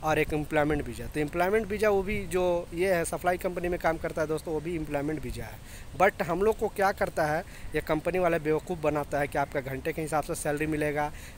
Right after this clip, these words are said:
जाने आने का ticket नहीं मिलेगा, ग्रेजुएटी नहीं मिलेगा, और plus जो leave salary वो नहीं मिलेगा। मगर अगर आप चाहो, तो आप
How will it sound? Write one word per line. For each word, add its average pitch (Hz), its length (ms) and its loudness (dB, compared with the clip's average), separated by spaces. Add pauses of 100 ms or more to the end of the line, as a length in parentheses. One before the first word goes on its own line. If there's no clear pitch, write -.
जाने 147 300 4
आने 151 180 2
का 147 80 0
ticket - 420 -4
नहीं 156 100 0
मिलेगा, 143 480 4
ग्रेजुएटी 131 480 -2
नहीं 160 160 2
मिलेगा, 147 580 2 (360)
और 143 240 4
plus 147 440 2 (1000)
जो 135 140 0
leave 151 180 0
salary 156 420 2
वो 156 160 6
नहीं 180 160 4
मिलेगा। 147 440 2 (300)
मगर 170 220 6
अगर 180 220 6
आप 180 260 6
चाहो, 196 440 8 (260)
तो 175 60 6
आप 165 120 8